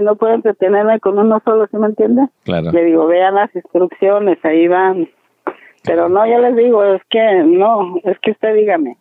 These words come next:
Speaker 1: ándele pues", yo le digo. Pero pues sí, le digo, así, así es, cada cosa tiene, mucho fertilizante quema,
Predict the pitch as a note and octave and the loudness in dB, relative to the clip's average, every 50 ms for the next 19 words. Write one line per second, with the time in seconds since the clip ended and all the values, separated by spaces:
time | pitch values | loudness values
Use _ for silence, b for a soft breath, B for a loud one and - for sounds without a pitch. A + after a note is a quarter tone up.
0 | _ - E3+ F3 F#3 F#3 F#3 F3+ F3 - - F3 F3 - - F3 F3 F3+ F3+ F#3 | _ -2 0 2 2 2 0 0 -2 -2 -4 -4 -2 0 0 0 2 2 0 0
1 | F3+ F3+ F3+ F#3 F#3+ F3+ E3 _ _ _ _ b b b b b b b b b | -2 -2 -4 -6 -10 -12 -20 _ _ _ _ b b b b b b b b b
2 | - F3+ F3 F3+ F3 - - F3+ F3 - - G#3+ A3 B3+ G#3 - - F3 F3+ F3+ | -4 -2 -2 -2 -2 -2 -2 -2 -2 -2 -2 -2 -2 -2 -2 -4 -4 -2 0 0
3 | F3+ F#3 F#3 F#3 F3+ E3 D3 C#3+ - _ - - - F3 E3+ - - G3 G#3 G3+ | 0 2 2 2 2 0 -2 -4 -6 _ -14 -8 -6 -6 -4 -2 0 0 0 -2
4 | - G#3 - F3 - - G3+ G3+ G#3+ A3 G#3+ _ - G#3 A3 A3+ B3+ - - A#3 | -2 -4 -6 -6 -4 -2 -2 0 0 -2 -2 _ -2 -2 -2 -2 -2 -2 -2 -2
5 | C#4 C4 D4 C4 B3 _ - G#3+ G#3+ G#3+ G3 D#3+ C#3+ E3 F3+ F#3+ G3 A3+ A3+ A#3 | -2 0 -2 -4 -4 _ -2 -2 0 2 0 2 2 2 2 2 0 0 0 -2
6 | G#3 - - G3 G3 F#3 - G3 G3+ G#3 - G#3 - - F#3 G3 G3+ F#3+ C3+ - | -2 -2 -2 -2 -2 -2 -2 -4 -4 -2 -4 -6 -4 -2 -2 -2 0 -2 -4 -6
7 | - | -8